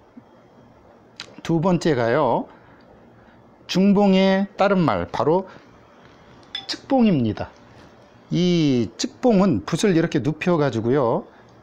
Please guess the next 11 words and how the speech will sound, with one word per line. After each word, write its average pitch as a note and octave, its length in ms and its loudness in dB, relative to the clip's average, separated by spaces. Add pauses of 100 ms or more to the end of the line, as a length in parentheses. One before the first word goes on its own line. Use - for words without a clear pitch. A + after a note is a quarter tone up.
(120)
이렇게 F3+ 680 0
끌고 G3+ 380 -2
가는 D3+ 240 0
겁니다. G#2+ 340 -2
이렇게, G#2 260 -8
이렇게 - 240 -10 (340)
붓을, E3+ 400 -4 (420)
붓끝을 G3 580 -2
끌고 A3+ 320 -2
갈 D#3 320 -2
때 C3+ 320 -2